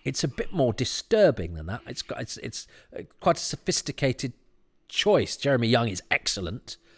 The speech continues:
Um, they're all, I mean, I think, I think they're all great. Um, and there's a real, you know, um, Derek Newick looks like he's chewing on a piece of gristle. Jeremy, Jeremy Young is g-,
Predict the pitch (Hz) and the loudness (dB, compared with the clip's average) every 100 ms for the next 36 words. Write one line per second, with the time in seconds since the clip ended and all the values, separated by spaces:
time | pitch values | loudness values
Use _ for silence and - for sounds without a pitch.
0 | _ _ 104 104 104 107 101 - _ _ | _ _ -2 0 2 0 -4 -12 _ _
1 | _ - 120 170 190 170 139 135 139 131 | _ -12 0 4 6 6 4 2 2 -2
2 | 135 160 139 151 - - 175 160 175 175 | -2 -4 -8 -8 -8 -6 -4 2 4 6
3 | 113 98 - _ _ - 127 95 - - | 4 -2 -10 _ _ 0 2 2 -6 -20
4 | - _ _ 117 117 113 113 107 - _ | -20 _ _ 4 4 4 0 -6 -12 _
5 | _ _ _ _ _ _ _ - 110 - | _ _ _ _ _ _ _ -6 -4 -2
6 | 107 123 208 165 98 71 - - - - | -2 -2 2 2 2 -4 -10 -20 -14 -2
7 | 135 123 131 - - - - 123 127 123 | -2 -2 -8 -8 -14 -14 -6 0 0 -2
8 | - 127 _ - 170 156 147 131 - - | -14 -20 _ 0 0 2 0 0 -4 -2
9 | 123 - 120 - - 139 110 107 98 127 | 0 0 -4 -2 2 2 2 -2 -4 -4
10 | - 98 101 - - 95 85 _ _ _ | -4 -6 -6 -6 -4 -6 -8 _ _ _
11 | - 120 156 143 135 123 170 160 147 143 | -20 -6 0 0 -2 -4 0 2 2 2
12 | 143 127 113 - - _ - - _ - | 2 2 0 -4 -12 _ -20 -20 _ -20
13 | - - - - 127 | -20 -20 -20 -20 -8